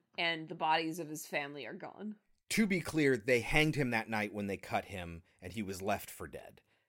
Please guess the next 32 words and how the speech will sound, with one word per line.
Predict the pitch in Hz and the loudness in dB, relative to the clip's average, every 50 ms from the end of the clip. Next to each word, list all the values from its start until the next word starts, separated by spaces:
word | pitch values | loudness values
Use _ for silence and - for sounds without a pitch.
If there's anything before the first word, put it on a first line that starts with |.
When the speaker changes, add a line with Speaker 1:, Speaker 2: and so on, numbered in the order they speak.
| _ - | _ -10
Speaker 2:
And | 82 92 101 | -8 -6 -4
then | 101 101 | -4 -4
when | 98 95 | -4 -4
they | 95 90 | -6 -6
came | 85 - 98 90 87 | -6 -8 -8 -8 -8
back, | 85 82 80 78 - | -6 -8 -8 -8 -10
he | - 87 | -12 -14
was | 76 67 - - | -12 -12 -12 -12
gone. | - - - - - _ _ - | -12 -14 -14 -16 -20 _ _ -8
Speaker 1:
Yes. | 208 196 190 160 - - - - - - - _ _ _ _ _ _ _ _ _ _ _ _ _ _ _ | -4 -4 -4 -4 -6 -10 -12 -10 -12 -14 -16 _ _ _ _ _ _ _ _ _ _ _ _ _ _ _
And | 185 175 165 165 165 165 165 165 170 - - 180 | 2 4 6 6 4 2 0 -2 -4 -8 -10 -10
he | - 202 202 202 190 | -10 -6 -6 -6 -6
claims | - - - 240 220 208 185 180 180 185 196 196 - | -4 0 4 8 8 8 8 8 6 2 -2 -2 -2
that | 202 180 208 | -2 -2 -2
he's | 202 196 - | -2 -2 -2
still | - - 196 185 190 190 | -2 0 0 0 2 2
alive | 185 180 170 160 160 165 165 170 170 | 4 4 6 8 8 8 8 6 4
and | 165 160 170 | 0 -2 -2
stalking | - - - 185 175 180 180 190 175 175 | -2 0 2 2 2 2 0 -2 -4 -4
people | 175 - 185 - - 170 175 180 | -4 -6 -8 -8 -6 -4 -4 -4
in | 185 | -2
the | 180 175 | -4 -4
moonlight | 175 170 165 160 156 156 156 151 151 143 - | -4 -4 -4 -4 -4 -4 -4 -4 -6 -6 -8
to | 190 | -8
chop | 107 113 117 147 160 175 | -6 -2 0 0 0 0
Speaker 2:
Mm-hmm. | 175 | 0
Speaker 1:
off | 165 165 170 - | 0 -2 -2 -2
their | - 170 | -4 -6
heads | 190 190 147 151 147 - - | -4 -4 -4 -4 -4 -6 -8
and | 156 156 165 | -8 -10 -6
hang | - 220 240 277 294 262 233 220 | -2 2 2 2 4 2 0 -4
people | - - 170 160 147 - 156 147 151 156 175 | -6 -8 -8 -8 -8 -6 -6 -6 -6 -6 -8